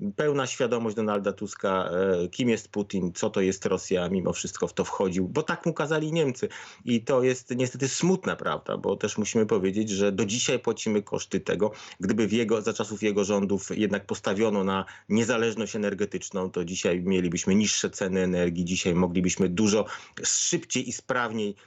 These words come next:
choć tu i tak po dwa tysiące piętnastym roku sporo zrobiono, ale jeszcze moglibyśmy więcej sprowadzać, e, zi-, e, surowców z innych kierunków. Wreszcie mielibyśmy armię już, e, może na wyższym poziomie i ten skok, którego dzisiaj dokonujemy, no, byłby z,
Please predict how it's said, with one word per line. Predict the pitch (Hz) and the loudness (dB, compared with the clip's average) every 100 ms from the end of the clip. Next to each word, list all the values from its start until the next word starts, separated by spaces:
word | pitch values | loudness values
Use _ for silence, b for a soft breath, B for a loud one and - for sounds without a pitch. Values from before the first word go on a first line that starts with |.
| b - | b -10
choć | 139 - | -10 -4
tu | 131 | -2
i | 120 | 0
tak | 135 | -2
po | 131 | -4
dwa | 101 107 | -6 -6
tysiące | 101 110 101 | -4 -6 -4
piętnastym | 104 101 104 - 107 | -6 -2 -4 -2 -2
roku | 101 104 | -2 -4
sporo | - 104 98 | -2 0 0
zrobiono, | 95 92 95 92 | 0 0 2 2
ale | 87 95 | 2 2
jeszcze | 113 120 - | 2 2 0
moglibyśmy | 104 98 95 92 - | 0 2 0 -2 -2
więcej | 90 95 95 92 | 0 0 0 -2
sprowadzać, | - 123 113 107 101 95 | 0 0 0 0 0 0
e, | 101 101 95 87 | 2 4 4 4
zi-, | 95 104 101 | 2 4 4
e, | |
surowców | 95 - 107 101 - 98 B B - | 2 2 2 2 -2 -8 B B -6
z | 92 | 0
innych | 123 113 107 | 4 4 4
kierunków. | - 101 95 95 98 B B - | 2 2 2 2 -2 B B 0
Wreszcie | 104 123 135 147 | 2 2 2 2
mielibyśmy | 143 147 147 147 | 2 2 0 2
armię | 151 185 160 104 104 98 | 2 2 2 2 2 2
już, | 104 107 - 104 | 0 -2 -4 -2
e, | 104 | 0
może | 104 101 101 | 0 2 2
na | 98 | 2
wyższym | 101 - 98 | 0 0 0
poziomie | 104 92 98 104 | 0 2 2 0
i | 104 | 0
ten | 107 | 0
skok, | 107 - 139 - | 0 0 -2 -2
którego | - 113 104 104 | -2 0 2 0
dzisiaj | 101 110 | 0 0
dokonujemy, | 101 101 101 98 101 104 | 0 2 2 4 4 4
no, | 98 | 2
byłby | 104 107 | 2 0
z, | 98 98 110 | 0 2 0